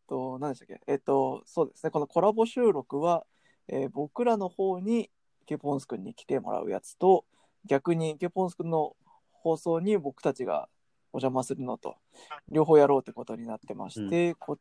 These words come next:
Speaker 1: ちでは僕たちから、えー、聞いてみたいことを投げかけるという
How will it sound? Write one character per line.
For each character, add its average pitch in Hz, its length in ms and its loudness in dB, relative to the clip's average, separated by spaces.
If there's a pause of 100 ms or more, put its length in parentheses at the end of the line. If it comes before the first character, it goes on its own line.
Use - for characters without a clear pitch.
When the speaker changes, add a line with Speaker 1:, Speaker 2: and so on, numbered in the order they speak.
Speaker 1:
ち 190 140 -6
で 175 100 0
は 196 320 4 (100)
僕 - 240 -8
た 180 140 2
ち - 140 -20
か 170 120 -6
ら、 185 220 0 (140)
え - 320 -6
ー、 - 40 -20
聞 - 120 -4
い 139 60 -4
て 143 120 2
み 131 140 -2
た 131 120 2
い 117 60 -4
こ 92 140 -12
と 98 120 -6
を - 120 -8 (600)
投 123 120 0
げ 131 100 2
か 131 140 -2
け 135 120 0
る 104 140 -2
と 87 100 -8
い 78 160 -8
う - 60 -14